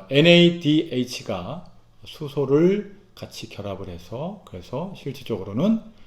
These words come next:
어, 엔에이디 플러스로 돼서, 그래서,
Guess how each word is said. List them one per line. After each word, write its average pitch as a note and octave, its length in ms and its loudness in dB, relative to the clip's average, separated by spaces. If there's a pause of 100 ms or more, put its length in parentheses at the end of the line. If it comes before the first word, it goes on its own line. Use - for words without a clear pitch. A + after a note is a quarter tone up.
(140)
어, F#2+ 180 -12
엔에이디 C#3+ 1160 0 (100)
플러스로 D3+ 480 -2
돼서, F2+ 400 -14 (680)
그래서, D3+ 540 0